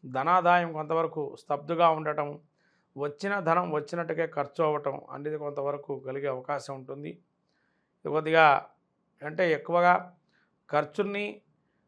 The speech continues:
ఆదాయం మించిన ఖర్చులు పెట్టడం అనేది కొద్దిగా తగ్గించుకోవడం అనేది మంచిది. ఈ గురువు చతుర్థ స్థానం సంచారం వల్ల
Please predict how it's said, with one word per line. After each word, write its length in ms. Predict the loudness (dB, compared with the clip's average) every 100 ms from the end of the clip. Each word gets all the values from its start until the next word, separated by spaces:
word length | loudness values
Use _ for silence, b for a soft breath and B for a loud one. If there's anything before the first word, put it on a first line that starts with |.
| _ _
ఆదాయం 600 | -2 4 6 10 10 10
మించిన 220 | 4 -2 -2
ఖర్చులు 380 | 0 -2 0
పెట్టడం 320 | 0 0 0 -2
అనేది 260 | 0 -2
కొద్దిగా 280 | -2 -2 -2 -4
తగ్గించుకోవడం 500 | -6 -10 -4 -2 -2
అనేది 200 | -4 -8
మంచిది. 520 | -12 -12 -10 -12 -14 _ _ _ _ _ _ _ _ _ -12
ఈ 80 | -8
గురువు 720 | -6 -2 2 4 4 0 -4 _ _ _ _ _ _ _ -2
చతుర్థ 320 | 0 0 0
స్థానం 460 | 4 8 8 6
సంచారం 460 | -2 -4 2 2 4
వల్ల 380 | 2 2 2